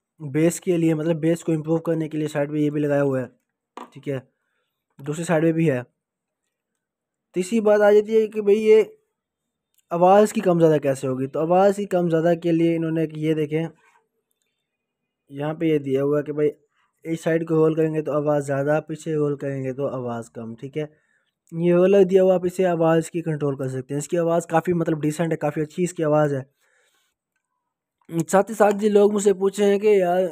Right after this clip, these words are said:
इसका जो है ये लगेगा कैसे कंप्यूटर में या किसी भी चीज़ में।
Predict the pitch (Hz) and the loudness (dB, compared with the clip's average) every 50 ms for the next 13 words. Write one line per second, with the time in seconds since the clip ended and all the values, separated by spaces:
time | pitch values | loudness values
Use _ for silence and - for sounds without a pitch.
0 | 147 147 156 180 175 - 190 190 190 185 180 180 180 180 185 185 185 - _ _ | -8 -12 -12 -12 -8 -4 -2 -2 0 2 4 4 4 4 4 2 0 -6 _ _
1 | _ _ _ _ _ _ _ _ - - - _ _ _ _ _ _ _ _ - | _ _ _ _ _ _ _ _ -20 -20 -20 _ _ _ _ _ _ _ _ -14
2 | 180 156 185 185 185 180 175 180 180 202 208 202 190 175 165 156 143 - 147 139 | -4 0 0 2 2 2 2 2 2 0 2 2 4 4 2 2 0 -2 -4 -4
3 | 147 135 139 147 139 143 147 143 143 143 143 143 139 139 - 143 151 147 143 143 | -4 -4 -4 -6 -4 -4 -4 -4 -4 -4 -4 -4 -6 -8 -6 -2 0 0 0 0
4 | 139 - 147 - 156 151 151 147 147 143 135 131 131 131 | -2 -6 -8 -8 -6 -6 -6 -6 -6 -8 -6 -6 -8 -10